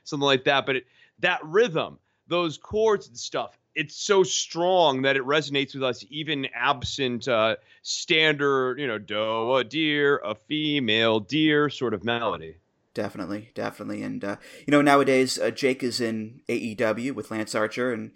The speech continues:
Speaker 2: it's great to see him be, you know, so healthy and have his life back on track. Um,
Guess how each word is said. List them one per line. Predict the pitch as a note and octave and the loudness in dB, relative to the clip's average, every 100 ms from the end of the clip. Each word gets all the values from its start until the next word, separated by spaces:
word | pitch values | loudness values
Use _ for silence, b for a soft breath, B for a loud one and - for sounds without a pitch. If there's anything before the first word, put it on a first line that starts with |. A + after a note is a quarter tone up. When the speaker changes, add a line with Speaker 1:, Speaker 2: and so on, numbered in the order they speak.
| B B B | B B B
Speaker 2:
it's | - C3 | -2 0
great | E3 C#3+ | -2 -2
to | |
see | C3 D#3+ D#3+ | -2 -2 -2
him | A#2 A2+ | -2 -4
be, | C3 B2+ A#2 _ | -4 -4 -6 _
you | A#2+ | -8
know, | A2+ | -6
so | G#2+ B2 | -4 -6
healthy | A#2 A2 G#2+ B2+ | -2 -2 -2 -6
and | A2 G#2+ - b b b | -6 -8 -12 b b b
have | A#2+ | -4
his | A2+ | -2
life | A2+ A2+ - | 0 0 0
back | G#2+ A2+ | -2 -4
on | |
track. | G#2 - A2 B2+ - - | -6 -2 -2 -2 -8 -10
Um, | G#2+ G#2 G#2 | -8 -6 -8